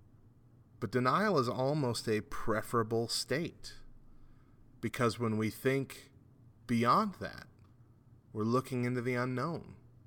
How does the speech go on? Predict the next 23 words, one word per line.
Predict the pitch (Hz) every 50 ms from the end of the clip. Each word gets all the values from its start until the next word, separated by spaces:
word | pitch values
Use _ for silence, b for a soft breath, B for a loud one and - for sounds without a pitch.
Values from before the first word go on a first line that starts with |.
| - - - -
Stepping | - - - 139 143 - 151 117
out | 113 127 139 151
of | 147 147
our | 143 143
denial | 131 127 120 117 120 139 147 135
means | 120 113 110 107 -
we're | 104 98
stepping | - - - 123 123 139 131 120
into | 110 107 98 - -
unknown | - 113 120 135 135 131 127 123 117 110 104
territory, | - - 101 76 82 - - - - 55 53 55 60
and | 78 76 73
that | 113 139 143 -
can | - 135 123
be | 131 147 151
terrifying. | - - 135 143 170 170 - - - 57 55 53 50 - - B B B B B B B
Even | - 117 131 156 170 185 185 170 - -
if | 156 156 151 - -
we're | 139 135 131 131 127 123 - B B B B B B
miserable | 104 110 120 139 151 143 156 147 131 131 139 135 123
where | 113 120 127 139 147 143
we | 131 127 123
are, | 123 156 202 202 127 - - - - -